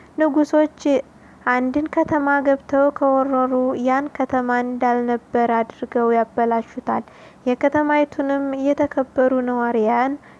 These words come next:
ያዋርዳሉ። ስለዚህ እኔ አገልጋዮቼን በርካታ ስጦታዎችን አስጭኜ ወደ ንጉስ ሱለይማን ዘንድ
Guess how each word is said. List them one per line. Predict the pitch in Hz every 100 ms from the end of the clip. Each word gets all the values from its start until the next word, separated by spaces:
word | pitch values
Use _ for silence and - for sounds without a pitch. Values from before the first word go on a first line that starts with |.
| -
ያዋርዳሉ። | 311 320 294 262 240 233 220 226 247 - - - - - -
ስለዚህ | - 254 240 233 - 269 294 - - - -
እኔ | 254 285 302 277
አገልጋዮቼን | 294 285 294 285 285 277 277 - - 269 262 247
በርካታ | 254 262 277 269 - 262 262
ስጦታዎችን | - 254 254 247 247 247 - 254 285 - - - - - - - - - - -
አስጭኜ | - 277 - - 302 302 302 302 294
ወደ | 285 285 294
ንጉስ | 277 269 277 -
ሱለይማን | 277 269 269 262 262 254
ዘንድ | 254 247